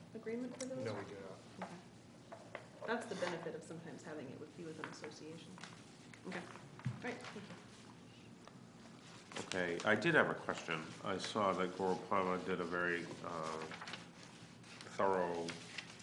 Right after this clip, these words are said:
Speaker 3: flow analysis
Speaker 2: Mm-hmm.
Speaker 3: for downstream sanitary sewer in Technology Way in the Enterprise Business Park. However,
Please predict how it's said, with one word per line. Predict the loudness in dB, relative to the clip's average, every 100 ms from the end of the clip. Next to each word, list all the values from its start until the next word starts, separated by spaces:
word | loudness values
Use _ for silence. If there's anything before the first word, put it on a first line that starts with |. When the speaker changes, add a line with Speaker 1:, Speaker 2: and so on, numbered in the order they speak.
| -14 -12 -12 -10 2 6
Speaker 3:
flow | 8
analysis | 8 4 0 -2 -2 -4 -4 -10 -14 -14 -12 -10 -6
Speaker 2:
Mm-hmm. | -2 -2 -2 -12 -14 -14 -12
Speaker 3:
for | -4 2
downstream | 6 6 4 0 2 2 2 -2 -4 -8 -8 -8
sanitary | 2 4 4 2 0 2 0 -4
sewer | -6 -6 -6 -8 -10 -12 -14 -16 -16 -6 -4
in | -4 -4
Technology | 0 4 4 2 -2 2
Way | 4 6 4 2 -2 -4
in | 0
the | 0 4
Enterprise | 2 4 0 4 6 6 4
Business | -2 -2 -2 -2
Park. | -4 -4 -8 -6 -6 -6 -10 -6 -4 -2 4
However, | 8 8 6